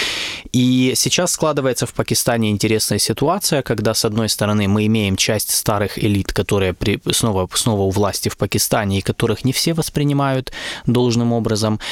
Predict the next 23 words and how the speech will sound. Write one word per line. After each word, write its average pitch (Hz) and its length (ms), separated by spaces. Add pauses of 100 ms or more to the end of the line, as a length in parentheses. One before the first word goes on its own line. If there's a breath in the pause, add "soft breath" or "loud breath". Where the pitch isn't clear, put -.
(160 loud breath)
Военные, 123 600
которые 110 440
уже, 110 380
как - 200
оказалось, 104 540
не 110 140
имеют, 107 500
э, 160 300
того 117 220
контроля 110 580
над 95 160
политическими 101 580
процессами, 101 560
которые 104 300
они 101 160
исторически 101 640
имели 147 320
со 147 160
времён, 131 420
э, 107 220
обретения 107 640
Пакистаном 104 580
независимости. 101 800